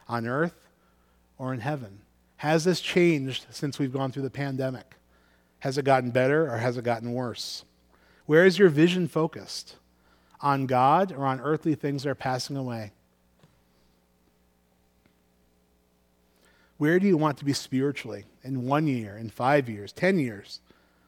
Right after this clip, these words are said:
What kind of person do you want to be like? Do you want to be like Jesus? It's like this passage is saying, "Come on, be honest. Who are you really serving with your life, with your time, your talents, your treasures?"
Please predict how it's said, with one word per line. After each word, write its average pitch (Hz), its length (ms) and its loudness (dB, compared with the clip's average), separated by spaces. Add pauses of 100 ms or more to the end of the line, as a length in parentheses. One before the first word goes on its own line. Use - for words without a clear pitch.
(320)
What - 80 -12
kind 214 160 2
of 196 100 4
person 156 440 -2
do 127 80 -4
you 127 100 -2
want 131 220 -8
to 131 80 -12
be 123 300 -6
like? 110 300 -14
Do - 80 -6
you 151 120 2
want 170 180 0
to 156 60 -10
be 147 120 0
like 156 200 -2
Jesus? - 680 -10 (840)
It's - 100 -10
like 151 100 0
this 147 140 -4
passage 147 340 2
is 143 80 -4
saying, 135 260 2
"Come 143 180 0
on, 123 440 2 (480)
be 139 160 2
honest. 110 680 -2
Who 175 120 4
are 175 100 6
you 160 180 2
really 143 220 4
serving 139 380 0
with 139 140 -4
your 147 120 0
life, 107 440 -6 (640)
with 131 100 -4
your 123 100 -2
time, 139 460 0
your 120 100 -10
talents, 131 600 -12 (500)
your 143 100 -6
treasures?" 117 720 -8